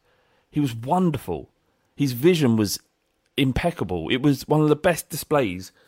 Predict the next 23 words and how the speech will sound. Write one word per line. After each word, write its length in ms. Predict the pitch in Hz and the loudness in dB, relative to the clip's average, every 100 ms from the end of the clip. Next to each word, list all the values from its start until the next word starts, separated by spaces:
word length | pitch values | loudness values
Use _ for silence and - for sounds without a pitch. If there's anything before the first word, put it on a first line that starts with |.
| _ | _
from 180 | - 110 | -12 -10
a 40 | 101 | -8
striker 640 | - 135 127 - 67 - - _ _ _ _ | 2 4 4 2 -6 -8 -14 _ _ _ _
who 80 | 110 | -6
didn't 300 | 127 120 90 | -2 -2 -4
score 240 | - 117 | 0 2
a 60 | 107 | 4
goal 460 | 110 92 80 - _ | 4 2 0 -4 _
that 80 | 87 | -4
I've 160 | 113 120 | 0 2
ever 200 | 120 107 | 0 0
seen. 400 | 127 107 80 - _ _ _ _ | -2 -4 -8 -16 _ _ _ _
It 140 | 123 | -6
was, 260 | 113 123 - | -2 -4 -4
it's, 440 | 139 131 - - - _ _ _ _ _ | -4 -4 -6 -14 -14 _ _ _ _ _
like, 300 | - 131 147 143 | 0 2 2 2
I, 80 | 139 | 0
I, 100 | 135 | 0
I 20 | |
put 180 | - - | -2 -4
a 40 | |
tweet 300 | - 156 - | -2 -2 0
out 300 | 76 76 - | 0 -2 -4